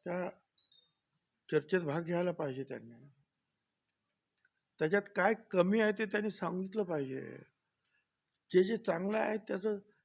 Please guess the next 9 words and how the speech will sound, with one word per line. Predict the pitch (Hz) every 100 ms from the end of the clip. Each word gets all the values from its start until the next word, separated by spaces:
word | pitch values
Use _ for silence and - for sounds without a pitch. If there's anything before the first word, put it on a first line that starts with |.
| -
त्यासाठी | 190 190 202
अभिनंदन | 196 190 226 226 233
पण | 220 226
करायला | 196 175 165
पाहिजे. | 156 143 127 135 - - - _ _ _ _ _ _ _ _ _ _ _ _ -
पण | 233 - - _ _ _ _ _ _ _ _ _ _ _ _ _ _ _ _ _ _ _ -
टीका | 180 175
तर | 170 202
करणारच, | 190 190 214 233 226